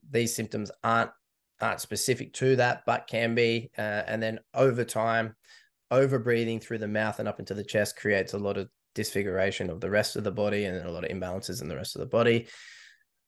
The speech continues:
So breathing in and out of the nose, low and slow into the belly is always gonna be the best and most potent tool to remove stress and anxiety, or at least bring your system back down to parasympathetic state. So the way I like to think of it is,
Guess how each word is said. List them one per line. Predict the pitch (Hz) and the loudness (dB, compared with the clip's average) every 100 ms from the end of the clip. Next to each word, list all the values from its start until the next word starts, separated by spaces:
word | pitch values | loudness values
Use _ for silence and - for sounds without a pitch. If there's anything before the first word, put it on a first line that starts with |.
| _ | _
So | - - 131 117 | 4 8 8 6
breathing | 120 143 131 | 6 6 6
in | 127 | 6
and | 120 | 4
out | 120 | 4
of | 110 | 4
the | 113 | 2
nose, | 110 110 110 110 | 2 4 2 0
low | 113 | -2
and | 110 | -2
slow | - 110 107 | -2 -2 -2
into | - - 104 | -4 -8 -10
the | 104 | 2
belly | 135 147 147 139 123 131 | 6 8 8 8 4 -4
is | 117 113 | -2 2
always | 120 117 | 2 2
gonna | 117 104 | -2 -4
be | 110 | -4
the | 104 | -6
best | 98 107 104 - | -2 -2 -2 -4
and | 104 | -4
most | 104 - | -6 0
potent | 107 - 101 | 0 0 -4
tool | - 101 101 92 - | -4 -2 -2 -4 -6
to | - 104 101 - | -2 0 -2 -2
remove | 101 104 104 | -2 0 -2
stress | - 95 92 | -2 -2 -2
and | 95 | -4
anxiety, | 98 98 92 101 98 | -4 -2 0 0 0
or | |
at | - | 0
least | 113 110 110 - | 2 2 0 -4
bring | 104 | -4
your | 107 101 | -4 -6
system | - - 95 98 - | -8 -10 -10 -10 -6
back | - 92 | -6 -4
down | 95 90 90 | -4 -4 -4
to | 85 | -8
parasympathetic | - 92 95 - 123 - - | -2 -2 -2 -6 -10 -10 -8
state. | - - 90 - - _ _ - | -4 0 0 0 -8 _ _ -2
So | - 110 104 | 4 4 4
the | 113 | 4
way | 113 135 | 6 6
I | |
like | 127 117 | 6 4
to | - | 2
think | 123 127 | -2 0
of | 117 | 2
it | 113 110 | 2 2
is, | 117 117 107 107 - | 2 4 4 2 -4